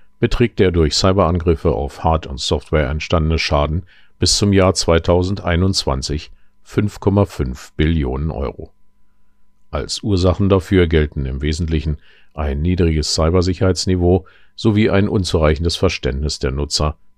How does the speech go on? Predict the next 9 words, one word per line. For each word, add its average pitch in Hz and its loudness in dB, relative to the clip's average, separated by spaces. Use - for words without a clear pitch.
verbunden 104 2
mit 90 2
ungenügender 82 0
Informationslage 80 -2
über 69 -6
die 71 -8
Auswahl 85 -2
von 71 -10
Produkten 78 -8